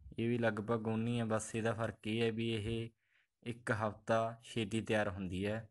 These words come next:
ਪੂਸਾ ਸਨੋਬਾਲ ਇੱਕ ਨਾਲ, ਕੋਈ ਜ਼ਿਆਦਾ ਫਰਕ ਨਹੀਂ ਜੀ। ਤਾਂ ਹੁਣ ਆਪਾਂ ਗੱਲ ਕਰਦੇ ਹਾਂ ਜੀ ਇਹਦੀਆਂ ਨਦੀਨ ਦੀ। ਨਦੀਨ ਮੁੱਖ ਸਮੇਂ ਦੀ ਫਸਲ ਵਿੱਚ ਨਦੀਨ ਸੱਤ ਸੌ ਪੰਜਾਹ ਮਿਲੀਲੀਟਰ ਬਾਸਾਲਿਨ ਪੰਤਾਲੀ ਈ ਸੀ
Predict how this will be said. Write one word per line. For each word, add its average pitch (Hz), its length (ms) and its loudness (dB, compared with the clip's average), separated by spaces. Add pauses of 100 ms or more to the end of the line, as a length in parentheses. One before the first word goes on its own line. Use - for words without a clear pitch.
(100)
ਪੂਸਾ 113 360 0
ਸਨੋਬਾਲ 107 600 0
ਇੱਕ 113 200 -6
ਨਾਲ, 85 260 0 (1400)
ਕੋਈ 110 100 -2 (180)
ਜ਼ਿਆਦਾ 104 300 2
ਫਰਕ 101 340 -4
ਨਹੀਂ 90 160 -2
ਜੀ। 90 440 -8
ਤਾਂ 107 160 -2
ਹੁਣ 104 140 -2
ਆਪਾਂ 104 240 2
ਗੱਲ 101 200 2
ਕਰਦੇ 104 360 0
ਹਾਂ 104 60 0
ਜੀ 104 140 -2
ਇਹਦੀਆਂ 104 680 -6
ਨਦੀਨ 98 460 2
ਦੀ। 104 200 -2 (760)
ਨਦੀਨ 110 500 0
ਮੁੱਖ 117 280 -2
ਸਮੇਂ 117 320 0
ਦੀ 113 60 0
ਫਸਲ 110 380 0
ਵਿੱਚ 107 220 -2
ਨਦੀਨ 107 400 0
ਸੱਤ 107 340 -4
ਸੌ 113 220 -2
ਪੰਜਾਹ 113 420 2
ਮਿਲੀਲੀਟਰ 117 920 -2
ਬਾਸਾਲਿਨ 110 760 0
ਪੰਤਾਲੀ 104 500 0 (100)
ਈ 120 40 0
ਸੀ 104 280 -4